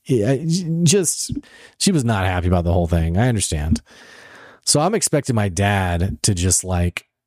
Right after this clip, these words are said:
rip me a new one. I mean, I'm expecting him to just be so angry at me also. Um, 'cause, you know, I'm gonna have to pay for this, or he's gonna have to pay for this, these repairs to this car.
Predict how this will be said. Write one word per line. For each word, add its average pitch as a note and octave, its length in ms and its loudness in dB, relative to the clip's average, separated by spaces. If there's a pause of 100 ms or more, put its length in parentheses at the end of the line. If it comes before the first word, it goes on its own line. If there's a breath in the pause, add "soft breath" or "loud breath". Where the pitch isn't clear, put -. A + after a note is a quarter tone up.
(140)
rip C#3 440 2
me G2+ 140 0
a F2+ 120 2
new E2+ 260 4
one. D#2+ 400 0
I F#2+ 140 0
mean, F#2+ 140 0
I'm A2 120 0
expecting G2 360 -2
him F#2+ 120 2
to F2 60 -2
just F#2 120 -2
be F2 140 2
so A#2 320 0
angry F#2 440 2
at F2+ 140 -2
me F2 200 2
also. F2 680 0 (540 loud breath)
Um, G#2+ 460 0
'cause, A#2+ 200 0
you C#3+ 60 2
know, A#2+ 120 0
I'm A#2 100 0
gonna A#2+ 100 2
have A2+ 120 -2
to F2 80 -6
pay G2+ 160 0
for F#2+ 100 -2
this, F#2+ 180 0
or A2 100 2
he's C3+ 140 4
gonna G2+ 140 -2
have E2+ 60 -4
to - 60 -12
pay F#2 340 0 (120)
for G2 320 0
this, - 380 -2
these G#2 200 0
repairs G2 360 0
to F2+ 60 0
this E2+ 120 2
car. F2 460 0